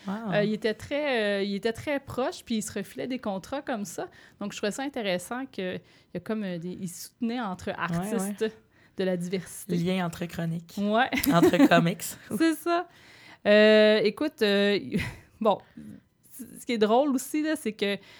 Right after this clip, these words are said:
Speaker 2: euh, il y a différents, il y a des, tu sais, au début du film, du film d'animation, t'as une prise de vue réelle qui fait très, très années quatre-vingts, là, très, euh, euh, <laughs> très avec des genres de, d'effets animés dessinés sur la pellicule, qui est un petit, qui fait un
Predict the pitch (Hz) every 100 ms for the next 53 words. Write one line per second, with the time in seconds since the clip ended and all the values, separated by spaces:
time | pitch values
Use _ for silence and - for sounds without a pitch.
0 | - - - 196 196 202 190 - - 220
1 | 208 226 247 240 196 185 190 - - _
2 | _ _ 262 247 214 220 254 226 - 196
3 | 208 202 180 220 220 208 185 175 208 208
4 | 208 190 170 - - 233 214 190 190 185
5 | 185 190 208 240 233 _ _ _ _ -
6 | - 226 208 _ - 349 339 254 294 262
7 | 226 226 233 226 208 214 180 190 214 220
8 | 214 220 - 254 247 240 214 202 156 -
9 | 208 - - 226 220 - - 262 233 220
10 | 208 220 196 190 214 226 220 190 208 185
11 | - 247 254 - - - 208 214 214 226
12 | 202 214 - 214 208 214 233 214 202 208
13 | 196 170 - 220 214 220 214 208 196 196
14 | - - 220 240 233